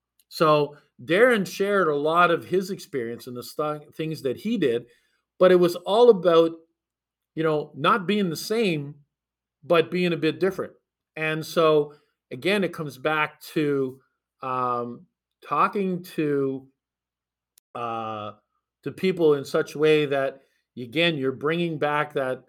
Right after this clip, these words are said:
showing your values and building that relationship. And as you mentioned, is building that, that, uh, that customer relation trust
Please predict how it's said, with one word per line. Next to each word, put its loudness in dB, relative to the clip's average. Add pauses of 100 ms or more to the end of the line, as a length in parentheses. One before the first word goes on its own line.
(480)
showing 0
your -2
values -2 (300)
and -8
building 2
that -4
relationship. -4
And -10
as -4
you -6
mentioned, -6
is -2 (640)
building 2
that, -4
that, -6
uh, -4 (180)
that -8 (200)
customer -4
relation -2 (100)
trust -8